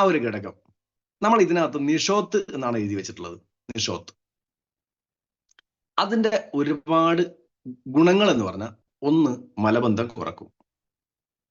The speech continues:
അത് എന്തുകൊണ്ടാന്ന് വെച്ചാല്, ഇതിന്റെ ഒരു ശുദ്ധീകരണ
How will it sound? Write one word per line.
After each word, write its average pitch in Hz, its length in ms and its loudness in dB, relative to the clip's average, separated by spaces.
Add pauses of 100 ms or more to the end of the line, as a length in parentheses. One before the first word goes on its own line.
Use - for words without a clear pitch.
(520)
അത് 196 100 6 (240)
എന്തുകൊണ്ടാന്ന് 175 640 2
വെച്ചാല്, 117 300 -4 (480)
ഇതിന്റെ 196 340 0 (240)
ഒരു 143 180 -2
ശുദ്ധീകരണ 165 520 2